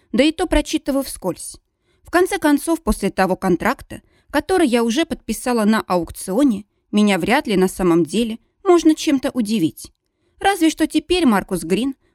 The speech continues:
будет обладать не только лично моей персоной, но и всеми моими имущественными, интеллектуальными и материальными притязаниями.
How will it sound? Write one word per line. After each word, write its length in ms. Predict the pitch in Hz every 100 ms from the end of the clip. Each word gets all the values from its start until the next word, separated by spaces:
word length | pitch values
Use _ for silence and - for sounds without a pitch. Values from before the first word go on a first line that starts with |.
| -
будет 280 | 220 226 -
обладать 500 | 190 190 202 196 190
не 140 | 185
только 340 | - 277 302 214
лично 360 | 208 - 202
моей 260 | 190 190 185
персоной, 680 | 202 190 - 180 180 156 _ _ _ -
но 100 | 247
и 100 | 320
всеми 380 | 330 - 359 277
моими 380 | 202 196 202 196
имущественными, 1040 | 170 165 294 - 196 - 170 160 156 - _ _ -
интеллектуальными 1080 | 214 - 170 - 165 180 277 196 147 143 _ _ -
и 100 | 339
материальными 680 | 330 320 294 285 277 269
притязаниями. 880 | 254 - - 214 175 147 147 143 -